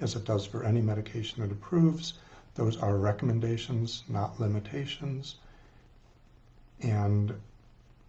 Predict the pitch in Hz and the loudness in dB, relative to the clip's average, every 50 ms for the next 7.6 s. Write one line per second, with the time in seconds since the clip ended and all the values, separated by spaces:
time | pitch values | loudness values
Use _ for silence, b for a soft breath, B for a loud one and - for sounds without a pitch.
0 | - - - - - - - - - - 233 156 127 - - 131 117 104 - - | -20 -20 -20 -20 -20 -20 -20 -20 -20 -16 -6 -4 -4 -2 -2 -2 -4 -4 -4 -6
1 | 120 113 107 - - - 127 120 113 107 120 117 107 - - 120 117 117 - - | -6 -6 -6 -6 -6 -4 -2 -2 0 0 0 -2 -2 2 2 2 2 4 2 -2
2 | - - 120 117 113 110 110 110 107 107 113 120 120 117 - 120 113 117 120 110 | 0 0 2 2 4 4 4 4 4 4 2 2 0 0 0 -2 -2 0 0 -2
3 | 107 - - 123 123 113 - - 123 113 - 135 117 113 113 120 113 120 156 170 | -2 -4 -4 -4 -4 -4 -4 -4 -6 -4 -2 0 0 2 2 2 2 2 2 2
4 | 170 165 - - 131 123 123 127 123 B B B B B B B B - - 120 | 2 0 -2 -2 -2 -2 -2 -4 -6 B B B B B B B B -4 -2 -2
5 | 107 - - 117 117 113 - - - - - - - 117 113 110 110 120 - - | -2 -2 -4 -4 -6 -6 -6 -8 -6 -6 -4 -2 -2 0 0 0 0 -2 -4 -8
6 | - - - - - - - - 85 - - - 110 110 110 110 110 107 110 - | -16 -20 -20 -20 -20 -12 -8 -8 -8 -6 -4 -2 0 0 2 4 4 4 4 2
7 | 107 101 - - - - - - - - - | 2 0 0 0 -4 -6 -8 -10 -12 -16 -18